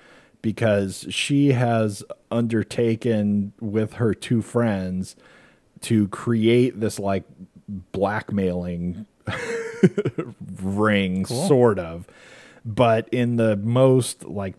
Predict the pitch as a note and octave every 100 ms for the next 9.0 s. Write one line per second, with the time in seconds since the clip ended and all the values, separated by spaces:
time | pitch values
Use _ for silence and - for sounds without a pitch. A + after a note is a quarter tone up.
0 | _ - A2+ A2 G#2 G2+ G2 F#2 F2 G2
1 | G2 F#2+ F2+ F2 - F2+ F2+ G2 F#2 E2+
2 | F2+ E2+ E2+ F#2 F#2 G#2 A#2+ C3 G#2+ C3
3 | B2+ F#2 F#2+ G#2+ G#2+ A2 A2+ A2 G#2+ -
4 | - G#2+ G2+ - - B2 A#2 G2+ G2 G2
5 | G2+ - G2 F#2 F#2 F2+ G#2 G2 F#2 F#2
6 | G#2 G2 F#2+ B2+ C#3+ C#3+ C3 A#2+ D3+ D3+
7 | - A#2+ A2+ - - G#2+ G#2+ G2+ - -
8 | B2 A2+ G#2 C#3+ C3 G2 F#2+ F#2 -